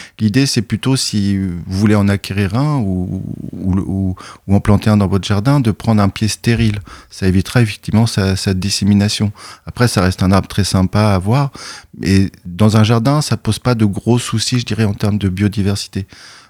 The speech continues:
Euh, puisque les papillons vont pouvoir avoir d'autres plantes à butiner. Ce qui se passe, c'est sur un espace qui est complètement envahi de, de buddleia. Euh, les femelles papillons, en fait, vont, vont être très attirées parce que les, c'est un arbre qui attire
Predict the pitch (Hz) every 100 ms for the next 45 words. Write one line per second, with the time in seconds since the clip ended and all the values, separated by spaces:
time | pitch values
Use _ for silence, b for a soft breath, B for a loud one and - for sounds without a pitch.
0 | - 95 - - 117 104 101 101 101 123
1 | 127 110 - 98 113 104 104 113 113 110
2 | 113 - 107 117 120 - 101 98 - 104
3 | 95 - B B - - 98 131 135 120
4 | 107 101 98 101 - 120 123 - - 180
5 | - 139 131 123 123 123 120 B B B
6 | 110 107 107 110 113 98 87 85 98 101
7 | 95 95 95 139 - B B B B 101
8 | 95 98 - 117 120 113 113 - 104 117
9 | 104 113 98 101 95 90 90 104 - -
10 | - 131 127 - 113 127 120 - 95 87
11 | 78 80 - 95 107 110 - 92 104